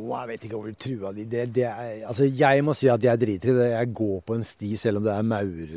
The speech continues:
eh, mau som har lagd sine ferdselsveier der, så det, akkurat det der, der er jeg så kynisk at jeg, eh, men du kan jo gjøre ting for å booste energi, så, eh, in-, insektproduksjonen der, da, og,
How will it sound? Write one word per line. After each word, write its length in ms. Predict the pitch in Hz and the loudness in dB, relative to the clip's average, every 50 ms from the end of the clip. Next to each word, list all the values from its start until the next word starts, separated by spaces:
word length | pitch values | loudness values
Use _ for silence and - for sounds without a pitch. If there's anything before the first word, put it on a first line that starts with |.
| 85 85 82 | -8 -8 -8
eh, 960 | 82 85 87 87 87 90 87 87 90 92 92 92 95 95 92 95 95 98 98 | -8 -8 -8 -8 -8 -8 -10 -10 -10 -10 -8 -8 -8 -8 -8 -8 -8 -6 -6
mau 400 | 98 117 120 104 90 98 101 104 107 - | -2 -2 0 0 0 0 -2 -2 -4 -2
som 160 | 135 127 113 | -2 0 2
har 140 | 101 139 131 | 2 4 4
lagd 240 | 110 101 110 110 - | 2 2 -2 -4 -6
sine 240 | - 123 101 104 104 | -6 -4 -4 -4 -6
ferdselsveier 600 | 107 104 87 - - 104 95 92 104 101 107 110 | -8 -8 -10 -10 -12 -12 -12 -12 -10 -10 -8 -6
der, 160 | 110 110 113 107 | -6 -6 -6 -6
så 160 | 113 120 113 | -6 -6 -6
det, 140 | 117 113 - _ - - - - - _ _ _ - | -6 -6 -8 _ -18 -20 -20 -20 -20 _ _ _ -6
akkurat 400 | 143 131 - - 160 151 135 143 | -4 -4 0 4 4 4 6 4
det 80 | 143 131 | 4 6
der, 180 | 131 131 135 139 | 6 6 6 6
der 240 | 131 123 127 135 123 | 6 6 6 6 6
er 140 | 110 104 110 | 4 4 2
jeg 160 | 123 113 - | 0 0 0
så 80 | 117 113 107 | -2 -4 -2
kynisk 400 | - 110 98 85 98 107 - - 110 98 | -2 -4 -4 -4 -6 -8 -6 -6 -6 -6
at 80 | - 107 | -4 -4
jeg, 400 | 104 104 104 98 101 104 104 101 | -4 -4 -4 -4 -4 -4 -4 -4
eh, 1200 | 101 101 101 101 101 101 101 101 101 98 92 92 92 90 90 85 85 85 _ _ _ - - - - - - 156 | -4 -6 -6 -8 -8 -8 -8 -8 -10 -10 -12 -12 -14 -14 -16 -18 -20 -20 _ _ _ -20 -20 -20 -20 -10 -2 2
men 80 | 180 208 | 4 4
du 80 | 226 - | 6 6
kan 160 | 202 185 190 | 6 4 6
jo 160 | 220 233 226 | 6 6 6
gjøre 160 | 185 175 175 | 6 6 4
ting 160 | 147 170 160 | 4 2 2
for 160 | 135 151 170 165 | 2 4 2 2
å 60 | 147 | 2
booste 560 | 165 170 131 104 95 85 - - - 131 123 | 2 0 0 0 -2 -6 -8 -2 0 2 2
energi, 320 | 120 127 127 120 - 131 123 127 127 123 110 | 2 2 -2 -2 0 0 0 0 0 0 0
så, 100 | 127 127 123 127 120 | -2 0 0 0 0
eh, 840 | 120 120 120 117 117 117 117 117 113 113 113 113 110 110 110 113 113 113 110 110 107 117 113 | 0 -2 -2 -4 -4 -4 -4 -4 -6 -6 -6 -6 -8 -8 -8 -8 -8 -8 -10 -10 -8 -8 -8
in-, 120 | 117 104 135 135 107 | -8 -8 -6 -8 -8
insektproduksjonen 880 | 90 - 92 85 - - - 107 98 95 104 - - 120 117 123 143 | -8 -10 -12 -14 -14 -10 -8 -6 -4 -4 -4 -4 -2 -2 -2 0 -2
der, 140 | 185 214 226 | -2 -2 0
da, 80 | 175 123 117 113 | 0 0 0 0
og, 640 | 117 117 113 113 113 110 113 117 113 107 104 101 | -2 -2 -2 -2 -2 -2 -4 -4 -6 -8 -10 -12